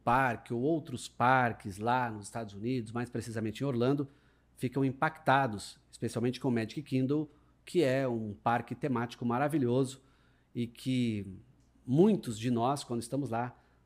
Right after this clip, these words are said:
somos surpreendidos pelo tipo de atendimento, pelo cuidado, pelo zelo, com a limpeza,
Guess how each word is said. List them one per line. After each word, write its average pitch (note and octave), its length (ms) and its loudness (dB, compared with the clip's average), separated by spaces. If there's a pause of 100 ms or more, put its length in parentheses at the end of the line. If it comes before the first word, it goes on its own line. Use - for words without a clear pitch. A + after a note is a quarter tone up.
(120)
somos A#2+ 680 -4 (340)
surpreendidos C#3 1040 0 (380)
pelo A2+ 160 -2
tipo G3+ 280 -2
de D3 60 0
atendimento, B2+ 880 0
pelo B2+ 220 -4
cuidado, A#2 800 2
pelo C#3 260 -2
zelo, B2 640 2
com A#2+ 100 -8
a E3 60 -2
limpeza, A#2+ 880 0